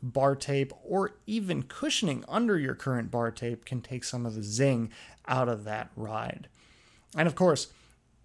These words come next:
you can always add a couple of cool things to your bike if you're using electronic shifting, for example. You can have remote shifters,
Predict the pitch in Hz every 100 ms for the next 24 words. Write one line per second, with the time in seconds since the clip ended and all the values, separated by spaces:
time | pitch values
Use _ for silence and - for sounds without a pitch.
0 | _ _ 180 170 190 175 170 156 147 139
1 | 131 135 139 123 117 147 131 - 208 262
2 | - 180 147 127 120 120 117 120 - 117
3 | 107 113 117 120 131 135 117 117 110 117
4 | 113 123 107 - 202 202 180 143 156 143
5 | 156 147 151 139 - - - - 143 139
6 | 135 131 120 117 113 - _ _ _ -
7 | 117 135 139 208 165 - - - - _
8 | - 226 226 - - - -